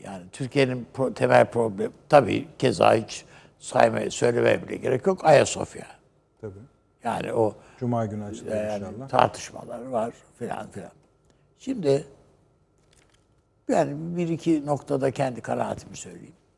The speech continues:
Speaker 1: Yani diyelim ki mesela Ayasofya meselesiyle alakalı olarak. Yani Ayasofya meselesi derken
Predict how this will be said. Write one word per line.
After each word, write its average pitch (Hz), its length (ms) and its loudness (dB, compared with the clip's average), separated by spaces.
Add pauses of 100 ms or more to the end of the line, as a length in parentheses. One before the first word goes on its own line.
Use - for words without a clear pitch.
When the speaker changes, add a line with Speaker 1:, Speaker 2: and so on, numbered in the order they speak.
(140)
Speaker 1:
Yani - 200 -4
diyelim - 240 0
ki - 200 -8
mesela - 280 -10
Ayasofya 107 560 -2
meselesiyle - 1400 -20
alakalı - 280 -12 (100)
olarak. - 220 -12 (800)
Yani 127 140 -2
Ayasofya 117 760 2
meselesi 120 500 -4
derken 160 320 -2